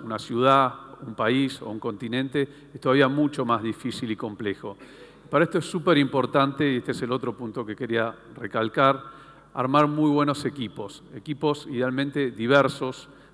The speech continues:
de gente que nos complemente, no solamente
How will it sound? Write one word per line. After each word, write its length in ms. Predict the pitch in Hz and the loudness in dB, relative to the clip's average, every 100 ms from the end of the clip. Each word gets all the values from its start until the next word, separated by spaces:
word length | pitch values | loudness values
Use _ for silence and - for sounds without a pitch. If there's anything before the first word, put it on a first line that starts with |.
| - | -12
de 120 | 127 | -10
gente 340 | - 139 131 | -4 -2 -2
que 80 | 113 | -2
nos 140 | 110 - | -4 -6
complemente, 840 | 127 101 117 135 139 123 135 131 - - - - | -8 -4 -2 0 0 0 -4 -4 -10 -20 -20 -12
no 120 | 117 | -10
solamente 800 | - 135 120 123 123 - 127 123 | -6 -2 0 0 -4 -2 -2 -2